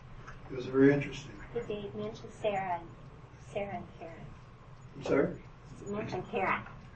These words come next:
Speaker 1: Oh, yeah, yeah. Okay. Uh, one of the things, uh,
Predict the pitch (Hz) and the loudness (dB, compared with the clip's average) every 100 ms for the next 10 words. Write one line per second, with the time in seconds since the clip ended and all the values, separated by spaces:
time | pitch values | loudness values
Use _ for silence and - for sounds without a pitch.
0 | - - - 160 151 143 147 143 - - | -14 -14 4 12 12 12 12 10 6 2
1 | - - - - - - - 151 - - | -2 -12 -12 -12 -12 -2 8 10 10 4
2 | - - 151 151 165 180 233 196 - 175 | -2 12 12 12 12 12 12 12 12 12
3 | 165 - 160 147 143 135 | 12 12 12 12 12 12